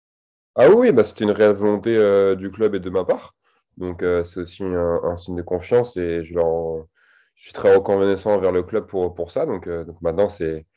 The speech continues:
c'est, c'est super. C'est, c'est une, euh, s'inscrire dans, dans la durée, dans, dans, dans le projet, ça montre aussi que, que, que je suis, je, je suis bien ici.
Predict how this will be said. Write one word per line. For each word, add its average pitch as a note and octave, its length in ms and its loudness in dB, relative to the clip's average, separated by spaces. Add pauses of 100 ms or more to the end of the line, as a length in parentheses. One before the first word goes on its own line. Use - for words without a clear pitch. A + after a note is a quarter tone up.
(720)
c'est, G#2+ 240 0
c'est G#2 160 -4
super. D#3 340 0
C'est, G#2 220 -4
c'est G#2+ 120 -8
une, G2+ 220 -2
euh, G2 380 4
s'inscrire G#2+ 340 -4
dans, G2+ 160 -2
dans G2+ 140 0
la G2+ 80 2
durée, G2+ 420 2
dans, G2+ 160 2
dans, F#2+ 180 2
dans F#2+ 120 0
le F2+ 80 -6
projet, G2+ 340 -2
ça G2 140 -4
montre F#2 240 -8
aussi F2+ 240 -14
que, E2+ 300 -2
que, E2 160 -8
que - 260 -14
je F2 80 -8
suis, E2 320 -6
je, E2+ 100 -8
je E2+ 160 -8
suis F2 220 -8
bien F2 180 0
ici. F#2 220 -2